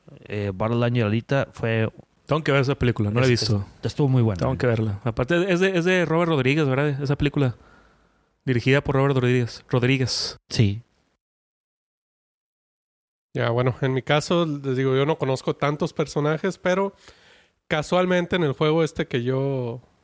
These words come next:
Speaker 3: juego, valga la redundancia, justo hoy, eh, se lanzó el evento para que puedas desbloquear a ni más ni menos que a Darth Revan.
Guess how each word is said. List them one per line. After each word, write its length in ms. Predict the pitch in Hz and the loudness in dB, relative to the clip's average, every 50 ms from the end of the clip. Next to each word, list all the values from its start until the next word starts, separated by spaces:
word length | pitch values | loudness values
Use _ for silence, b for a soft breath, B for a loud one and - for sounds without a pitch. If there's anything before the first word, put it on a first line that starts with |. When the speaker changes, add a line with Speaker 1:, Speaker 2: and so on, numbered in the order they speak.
| _ _ _ | _ _ _
Speaker 3:
juego, 340 | - 143 139 135 151 156 139 | 0 0 2 2 2 0 0
valga 260 | 131 127 135 135 143 | 0 0 0 0 0
la 120 | 139 139 131 | 0 0 0
redundancia, 720 | 127 127 123 123 127 135 135 131 131 - 165 170 185 185 b b b b b b b b b _ _ _ _ | 0 0 -2 0 0 0 0 0 -2 -2 -2 -2 -2 -4 b b b b b b b b b _ _ _ _
justo 500 | _ - - 180 165 175 170 - - 170 | _ -6 -2 0 0 0 0 -2 0 2
hoy, 520 | 160 156 156 160 170 190 208 208 185 - - - | 2 2 2 2 2 0 -2 -4 -6 -8 -6 -2
eh, 680 | 151 143 135 131 127 127 127 123 127 123 123 120 120 113 | 0 2 2 4 4 4 2 2 2 2 2 2 0 -2
se 260 | 120 - - 143 135 | -4 -4 -2 0 0
lanzó 340 | 123 120 120 117 - 147 139 | 0 0 -2 -2 -2 0 0
el 80 | 143 | 2
evento 460 | 147 147 143 143 143 143 - 151 139 - | 2 2 2 0 0 0 -2 -4 -2 0
para 200 | - 135 123 120 | 0 0 0 0
que 120 | - 127 117 | -2 -4 -2
puedas 300 | - 135 127 131 131 127 | 0 2 2 2 2 2
desbloquear 600 | 131 123 113 117 117 107 - 127 120 120 120 123 | 0 0 0 0 -2 0 0 0 0 2 2 2
a 460 | 120 117 113 110 110 113 117 120 - _ _ | 2 2 0 0 -2 -4 -8 -12 -18 _ _
ni 140 | - 120 117 | -4 -2 0
más 180 | 117 117 120 123 | 0 0 0 0
ni 80 | 131 | 0
menos 300 | 127 123 127 135 117 - | 0 2 2 0 0 -2
que 100 | - - | -2 0
a 120 | 117 113 110 | 0 0 0
Darth 320 | 107 117 117 107 - - | 0 0 0 0 -2 -2
Revan. 340 | - 123 117 135 160 220 262 | -2 0 0 0 -2 -4 -6